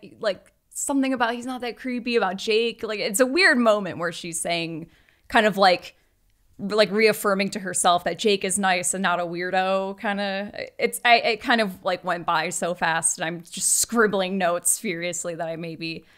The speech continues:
missed exactly what she said. And then the third thing is when, when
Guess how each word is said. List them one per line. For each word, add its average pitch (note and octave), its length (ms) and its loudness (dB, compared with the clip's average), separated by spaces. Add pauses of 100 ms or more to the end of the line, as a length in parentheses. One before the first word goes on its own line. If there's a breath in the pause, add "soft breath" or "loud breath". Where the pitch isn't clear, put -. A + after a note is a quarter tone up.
(320 soft breath)
missed F#3 260 0
exactly F3+ 420 0
what F3 160 -8
she F#3+ 120 -12
said. F3 420 2
And A#3 120 6
then B3+ 140 6
the B3+ 100 2
third E4 340 2
thing B3+ 180 4
is A3 280 -2 (100)
when, A3+ 400 -2
when G#3+ 320 -4